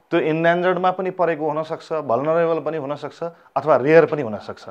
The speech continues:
यसको जुन यो, अ, इन्डेन्जर्ड र भल्नरेबलको जुन, अ, एक्सटेन्ट छ त्योभन्दा अलिक कम हो यो।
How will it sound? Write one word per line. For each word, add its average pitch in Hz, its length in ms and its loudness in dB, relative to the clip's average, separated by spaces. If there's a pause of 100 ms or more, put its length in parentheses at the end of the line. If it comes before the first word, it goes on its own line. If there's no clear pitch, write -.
(840)
यसको 185 400 2
जुन 175 340 -2
यो, 165 300 4
अ, 120 580 2
इन्डेन्जर्ड 190 580 0
र 208 100 0
भल्नरेबलको 170 1200 -2
जुन, 156 300 -4
अ, 113 320 -2
एक्सटेन्ट 196 480 -2
छ - 140 -12
त्योभन्दा 180 580 0
अलिक 160 300 0
कम 151 160 4
हो 117 160 -4
यो। 117 160 -8